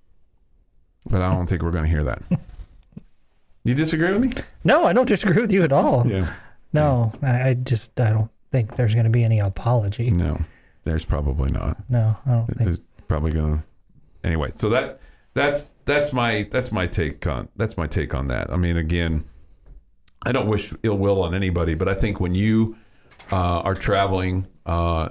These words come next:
Speaker 1: in a foreign country or even within our own country, you know what you've put in your bag, and you know that it's gonna get looked at, and you know that it's gonna be x-rayed, you know that there's gonna be dogs around to sniff at it.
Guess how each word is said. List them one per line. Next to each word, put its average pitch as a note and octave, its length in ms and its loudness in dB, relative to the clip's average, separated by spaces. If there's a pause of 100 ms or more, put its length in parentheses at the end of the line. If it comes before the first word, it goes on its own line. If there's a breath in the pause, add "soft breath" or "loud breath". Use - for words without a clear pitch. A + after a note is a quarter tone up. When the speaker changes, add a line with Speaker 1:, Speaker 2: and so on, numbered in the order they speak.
Speaker 1:
in F#2 120 0
a - 20 0
foreign F2+ 320 -2
country F2+ 460 -2
or F2+ 220 -2
even F#2+ 360 0
within F2+ 240 0
our F2 160 0
own E2+ 160 0
country, D#2 540 -2 (420)
you F2+ 80 0
know G#2+ 200 2
what C3 280 -2
you've A#2 180 -2
put A#2 180 0
in G#2 40 -10
your G#2 140 0
bag, F2+ 500 0 (720)
and F#2 280 0
you F#2 80 2
know F#2+ 180 2
that A2 120 0
it's G#2+ 120 -8
gonna G2+ 180 -2
get F#2+ 160 0
looked F2+ 240 0
at, D#2+ 340 -2 (220)
and F2+ 100 0
you E2+ 80 2
know F2 140 0
that G#2 120 0
it's G#2+ 160 -4
gonna G2+ 220 -2
be F#2+ 340 0
x-rayed, E2+ 680 0
you E2 80 -2
know E2+ 140 0
that G2 120 -2
there's G2+ 140 -4
gonna G#2 180 -2
be G2+ 100 0
dogs F#2+ 420 0
around G2 240 0
to F#2+ 60 0
sniff F2+ 320 -4
at E2+ 200 0
it. F#2 180 -4